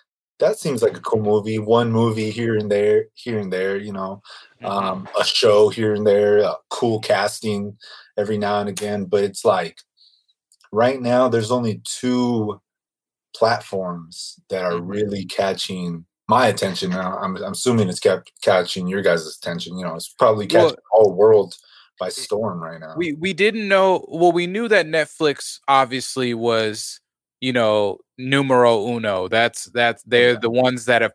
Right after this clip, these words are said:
Speaker 2: pioneered the streaming, um, world, and they reign supreme. And, and we knew that there were going to be a few companies that were going to try and,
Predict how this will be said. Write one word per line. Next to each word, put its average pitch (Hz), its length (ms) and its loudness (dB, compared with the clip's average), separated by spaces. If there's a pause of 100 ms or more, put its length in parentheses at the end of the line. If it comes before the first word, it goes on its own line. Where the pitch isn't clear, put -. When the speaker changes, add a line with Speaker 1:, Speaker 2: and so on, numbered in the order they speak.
Speaker 2:
pioneered 123 960 0 (360)
the 131 60 -4
streaming, 127 1040 -2 (400)
um, 110 540 2
world, 135 680 4
and 117 300 0
they 120 220 4
reign 117 340 0
supreme. 113 680 -4
And, 98 280 -6
and 107 220 -6
we 110 240 -4
knew 135 320 4
that 127 240 2
there 123 160 4
were 120 140 4
going 117 320 0
to 113 40 -2
be 110 160 -2
a 107 60 0
few 147 240 -4
companies 127 600 0
that 117 120 2
were 110 80 0
going 113 340 -4
to 120 120 -8
try 117 480 2 (180)
and, 110 500 0